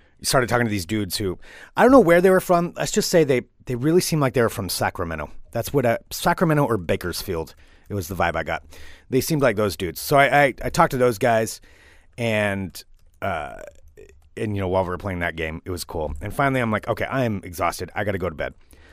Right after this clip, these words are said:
I'm gonna place one last bet." And my, my number for roulette is black twenty. I always bet on black twenty. I don't know why.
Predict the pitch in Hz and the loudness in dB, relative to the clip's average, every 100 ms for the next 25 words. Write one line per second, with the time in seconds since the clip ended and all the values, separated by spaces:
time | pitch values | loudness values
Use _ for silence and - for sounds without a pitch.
0 | - - 104 120 110 101 131 139 117 - | -14 -4 -2 0 -2 0 0 2 0 -2
1 | 80 - 95 95 95 95 110 123 160 165 | -8 -8 -6 -6 -6 -4 0 2 4 4
2 | 165 110 98 - 110 98 95 82 67 - | 2 2 -2 -2 -2 0 -2 -4 -6 -10
3 | - _ _ _ - _ - 101 90 82 | -20 _ _ _ -20 _ -10 -8 -6 2
4 | 120 120 - - 87 90 - _ _ 87 | 2 2 -4 -8 -10 -12 -20 _ _ -8
5 | 92 110 127 147 107 117 101 95 90 - | -2 2 4 4 2 0 0 0 -2 -4
6 | 98 85 85 87 92 85 76 87 110 147 | -8 -8 -6 -4 -4 -6 -4 2 2 2